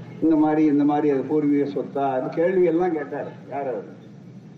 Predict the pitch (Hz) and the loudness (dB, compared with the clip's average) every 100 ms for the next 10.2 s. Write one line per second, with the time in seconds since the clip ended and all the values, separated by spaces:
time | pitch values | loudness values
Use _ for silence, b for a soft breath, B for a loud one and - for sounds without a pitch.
0 | - - 185 254 233 196 180 196 165 160 | -16 -8 -4 0 0 0 0 0 2 0
1 | 180 180 147 135 147 139 139 127 147 135 | 2 2 0 0 0 0 -2 -2 -2 -2
2 | 117 110 - 120 - - 123 147 143 143 | 0 -2 -4 -8 -12 -12 -10 -6 -4 -4
3 | 147 127 127 127 139 160 160 151 135 131 | -4 -4 -4 -4 0 0 2 0 -2 -4
4 | 135 120 117 113 113 107 110 147 110 107 | -4 -2 -4 -6 -6 -8 -8 -8 -6 -6
5 | - 101 - - - - - - 135 156 | -6 -8 -8 -12 -12 -14 -14 -6 -2 0
6 | 160 139 - - 160 151 131 123 127 120 | 0 0 -2 -2 -2 0 0 -4 -6 -8
7 | 101 107 107 110 85 - - - - - | -4 -2 0 -2 -4 -6 -10 -16 -16 -8
8 | - 170 208 - 214 170 147 139 170 135 | -2 2 2 2 0 0 0 0 0 2
9 | 147 151 151 135 127 127 117 - 120 110 | 2 0 0 0 0 0 -2 -2 -4 -2
10 | 92 | -4